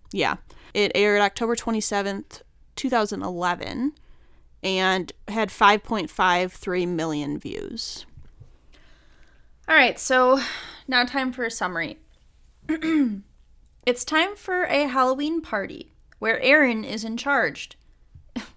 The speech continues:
Speaker 2: Where Erin is in charge. But things get awkward when Andy is unhappy.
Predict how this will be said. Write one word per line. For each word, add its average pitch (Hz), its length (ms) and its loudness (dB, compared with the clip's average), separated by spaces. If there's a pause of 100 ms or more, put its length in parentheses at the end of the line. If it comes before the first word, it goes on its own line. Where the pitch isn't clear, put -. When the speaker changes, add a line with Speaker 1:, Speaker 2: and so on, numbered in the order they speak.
(680)
Speaker 2:
Where 220 240 2
Erin 254 360 4
is 214 200 -2
in 202 200 -4
charge. 185 680 -2 (1000)
But 233 220 0
things 381 380 -2
get 320 200 0
awkward 190 600 4
when 202 180 -4
Andy 233 460 -4
is 185 140 -6
unhappy. 208 640 -8